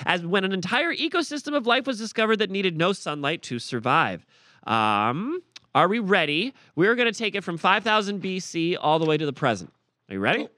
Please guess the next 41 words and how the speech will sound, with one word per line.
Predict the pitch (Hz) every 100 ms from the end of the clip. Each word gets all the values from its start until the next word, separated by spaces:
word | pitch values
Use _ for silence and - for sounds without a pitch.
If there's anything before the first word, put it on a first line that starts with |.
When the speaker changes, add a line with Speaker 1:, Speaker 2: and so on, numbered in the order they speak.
| -
Speaker 2:
Let's | 165
go. | 202
Speaker 1:
Five | - 220 226
thousand | 226 214 196
B | 190 208
C | 220 202
to | 196
one | 180 214
B | 196
C. | 175 170 156
Ocean | 175 220 - 262
exploration | 175 196 - 202 185 165 180
begins | 139 147 123 156 151 101 95
around | 110 107 107
five | 113 107
thousand | 117 113 110
B | 104 113
C | - 139
with | 131
the | 120
first | 120 156 175 -
ocean | 139 151 202
diving | 165 127 117 117 127
and | 120
the | 117
first | - 147 135 -
sailing | 127 120 123
vessels. | 104 117 - 90 95
Many | 110 143
advances | 139 131 127 135
were |
made | 117
in | 113
the | 113
following | 131 120 135 113
years, | 104
including | 110 104 127 113
the |
first | 113 131 131
diving | 139 127 127 117
bells | 101 104 101 110